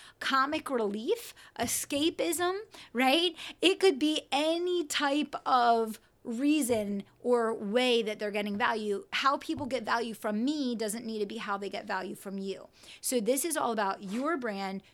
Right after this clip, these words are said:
your personality, and what's going to work for you.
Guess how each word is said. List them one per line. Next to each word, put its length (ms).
your 300
personality, 760
and 240
what's 260
going 220
to 80
work 240
for 120
you. 180